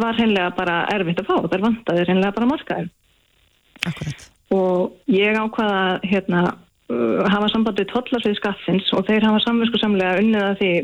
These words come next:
Speaker 1: með okkur undanfarið árið að greina pakkasendingar einstaklinga til landsins, og við höfum skilgreint saman gagnasettið erlenda netverslun. Og
Speaker 2: Mhm.
Speaker 1: þar eru í raun og veru bara ótrúlega margar fróðlegar og skemmtilegar upplýsingar.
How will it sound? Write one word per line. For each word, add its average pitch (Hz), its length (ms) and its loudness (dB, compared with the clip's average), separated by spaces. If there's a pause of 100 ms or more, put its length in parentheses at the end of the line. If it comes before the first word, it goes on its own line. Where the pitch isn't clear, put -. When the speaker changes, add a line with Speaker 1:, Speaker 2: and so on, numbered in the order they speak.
Speaker 1:
með 185 160 0
okkur 175 240 -2
undanfarið 196 400 0
árið 175 320 2
að - 80 -8
greina 202 320 2
pakkasendingar 185 800 -4
einstaklinga 180 560 -4
til 190 160 0
landsins, 170 400 -2 (580)
og 185 100 2
við 196 140 2
höfum 202 220 2
skilgreint 196 580 -2
saman 180 380 0
gagnasettið 190 680 0
erlenda 196 300 0
netverslun. 185 440 0 (1200)
Og 175 360 2
Speaker 2:
Mhm. - 240 -18
Speaker 1:
þar 220 340 0 (140)
eru 220 420 0
í 202 160 2
raun 226 200 2
og 190 80 0
veru 185 180 0
bara 175 500 -2 (680)
ótrúlega 220 840 0 (640)
margar 220 500 -2
fróðlegar 208 340 0
og 196 80 -6
skemmtilegar 214 380 0
upplýsingar. 175 340 -2